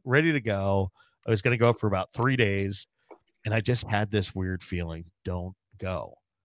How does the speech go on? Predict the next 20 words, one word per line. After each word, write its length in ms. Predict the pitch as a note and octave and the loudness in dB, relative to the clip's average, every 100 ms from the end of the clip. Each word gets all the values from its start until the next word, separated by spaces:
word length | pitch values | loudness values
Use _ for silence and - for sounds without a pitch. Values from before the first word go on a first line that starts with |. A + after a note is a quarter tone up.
| _ _ _ _ | _ _ _ _
So 200 | - - | -14 -6
I'm 140 | F2 F2 | -4 -4
like, 200 | F2 F2+ | -8 -8
"What 80 | F#2+ | -4
do 100 | A2+ | -2
I 40 | |
do?" 180 | F#2+ D2+ | -2 -6
All 160 | D2+ F#2+ _ - | -8 -16 _ -16
right. 240 | F2 D#2+ - | -12 -12 -14
So 340 | - G2 F#2 | -8 -6 -6
I 100 | F#2 | -8
call 180 | G2+ A2 | -6 -6
the 60 | G2 | -4
fellas. 300 | G2+ G2 F2+ | -6 -6 -6
I'm 80 | F#2 | -10
like, 140 | F2+ | -12
"I 60 | F2+ | -12
can't 240 | G2 E2+ | -12 -10
make 220 | F2+ F#2 | -12 -12
it." 140 | F2+ | -14